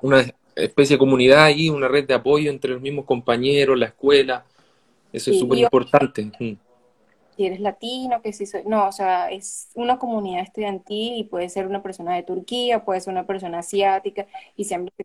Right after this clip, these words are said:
Speaker 2: tratan de ayudar todos.
Speaker 1: Claro. Ahí nos preguntan si todos los cursos comienzan el do-,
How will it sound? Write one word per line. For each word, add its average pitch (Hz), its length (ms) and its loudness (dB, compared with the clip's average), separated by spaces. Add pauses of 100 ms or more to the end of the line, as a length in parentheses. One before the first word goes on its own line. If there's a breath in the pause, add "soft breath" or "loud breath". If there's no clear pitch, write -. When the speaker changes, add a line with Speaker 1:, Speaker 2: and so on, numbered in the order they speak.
Speaker 2:
tratan 190 300 -8
de 196 60 -2
ayudar 175 360 -6
todos. 170 400 -8 (600)
Speaker 1:
Claro. 98 320 -2 (400 soft breath)
Ahí 127 100 0
nos 143 100 2
preguntan 147 320 2
si 135 120 -4
todos 147 240 6
los 147 120 2
cursos 139 460 0
comienzan 131 420 0
el - 40 -4
do-, 123 100 4